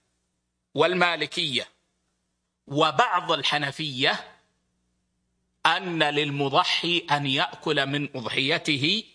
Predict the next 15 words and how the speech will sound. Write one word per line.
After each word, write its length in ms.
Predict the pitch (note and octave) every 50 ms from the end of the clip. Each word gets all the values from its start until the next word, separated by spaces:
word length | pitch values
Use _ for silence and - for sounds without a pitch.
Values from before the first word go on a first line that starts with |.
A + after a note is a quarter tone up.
| _ _ _ _ _ _ _ _ - -
المنذورة، 680 | D#3+ D#3 C3+ B2+ A#2+ A2+ G2 G2 G2 F2+ E2+ - - - - _ _ _ _ _ _ _ _ _ _ _ _ _ _ _ _ _ _ _ C#3+
الأصح 360 | C3+ C3 - - - F3 C3+
عند 240 | A#2+ D3 D3+ C#3+ C3+
الحنابلة 600 | B2 - C3+ B2+ C#3 C3+ B2 - B2 G#2+ - - - - _ _ _ _ _ _ _ _ _ _ _ _ _ _ _ _ _ _ _ _ _ _ _ _ _ _
وعند 420 | B2+ C3 C#3 A#2 C#3+ F#3+ G3 D#3+
المالكية 960 | D#3+ D#3 D3+ C#3+ D3 D#3 D#3+ D#3 D3 C#3+ - - F3 D#3+ C#3 A#2 F#2+ D#2+ - - _ _ _ _ _ -
وعند 420 | C3+ D#3 - C3+ G#3+ A3+ F#3+ F3+
بعض 320 | F3+ E3 A3 G#3 F#3 F3
الحنفية 800 | F3 - - D#3+ D3 C#3+ C3 - C#3+ C3 B2 A#2+ C3 D#3 - - - _ _ _ _ _ _ _ _ _ _ _ _ _ _ _ _ _ _ _ _ _ -
أن 220 | F3 G#3 A3 F#3+
للمضحي 680 | E3+ D#3+ D#3+ D#3 D3+ D3+ D3+ D3+ F3+ F#3 - - G#3 G#3+
أن 240 | - - D#3+ D#3 D3+
يأكل 440 | D3+ F3 - - - F#3 D#3+ D#3
من 260 | D3 D3 C#3+ C#3 - C3+
أضحيته 880 | A#2+ - - C#3 C#3+ E3 F3+ - E3 D3 C3+ D3 F#3 A3+ A3+ - -